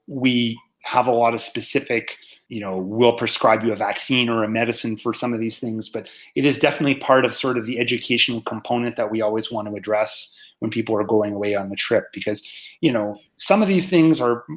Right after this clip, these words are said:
you know, more serious than others, but even if it's just a matter of stepping on a sea urchin, uh, it's not gonna probably destroy your trip or anything, but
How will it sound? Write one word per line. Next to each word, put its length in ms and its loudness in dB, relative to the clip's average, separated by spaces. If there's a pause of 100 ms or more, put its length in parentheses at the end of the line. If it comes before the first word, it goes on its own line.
(140)
you 80 -4
know, 80 -2
more 220 2
serious 420 0
than 100 -4
others, 380 -4
but 140 -6
even 240 0
if 160 -2
it's 120 -6
just 220 -6
a 40 -6
matter 300 -2
of 80 -4
stepping 400 -4
on 80 -4
a 60 -8
sea 260 -6
urchin, 460 -4 (440)
uh, 440 0 (760)
it's 280 -8
not 200 4
gonna 160 4
probably 320 4
destroy 420 2
your 200 4
trip 380 0
or 80 -4
anything, 460 -4
but 220 2